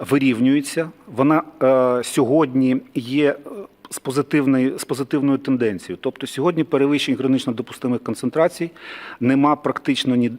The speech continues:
е, ніде, за виключенням, е, за виключенням, е, в два рази перевищення по, е, в два рази перевищення по завислим речовинам по лонжерону. Це, е, обумовлено сміттям,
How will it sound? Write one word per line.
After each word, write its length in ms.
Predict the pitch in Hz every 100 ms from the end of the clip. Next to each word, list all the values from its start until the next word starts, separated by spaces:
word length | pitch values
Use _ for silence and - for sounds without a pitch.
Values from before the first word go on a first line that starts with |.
| -
е, 300 | 120 117 110
ніде, 400 | 123 117 147 185 - -
за 180 | 110
виключенням, 680 | 123 151 160 143 - 139 135 135 - - - - - -
е, 120 | 123
за 120 | 113 131
виключенням, 560 | - 147 - 143 139
е, 200 | 135 - 131 127 123 123 120 120 120 117
в 120 | 110
два 220 | 113 135
рази 260 | 135 143 131
перевищення 720 | - 131 131 143 - 127 123
по, 480 | 123 - 127 123 127 - - - - -
е, 320 | 113 107 107 98 - - - -
в 20 |
два 160 | 117 139
рази 220 | 135 131
перевищення 560 | 135 135 135 - 123
по 140 | 120 123
завислим 480 | 131 131 131 123 120
речовинам 580 | 120 - 139 156 160 - - _
по 100 | 127 131 139 139 135
лонжерону. 580 | 131 135 139 120 101 87 - _ _ _ _ _ _
Це, 340 | - 147 151 151 -
е, 60 |
обумовлено 680 | 139 135 135 139 123 127 123
сміттям, 560 | - 131 - 170 180